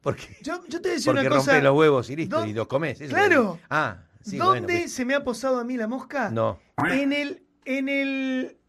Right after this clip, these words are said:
Speaker 2: en el diario retorcido para matarla. O sea, eso es terrible.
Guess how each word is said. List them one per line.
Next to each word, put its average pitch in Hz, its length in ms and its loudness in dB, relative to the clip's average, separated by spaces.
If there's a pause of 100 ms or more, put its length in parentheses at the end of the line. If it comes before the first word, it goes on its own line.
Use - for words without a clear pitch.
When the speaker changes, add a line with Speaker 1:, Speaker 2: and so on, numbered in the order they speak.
(180)
Speaker 2:
en 240 220 -4
el 240 320 -4
diario 269 800 0
retorcido 240 720 -2
para 214 220 -4
matarla. 214 680 -8 (1120)
O 226 40 -4
sea, 254 260 -2
eso 339 260 2
es 220 80 -2
terrible. 196 640 -6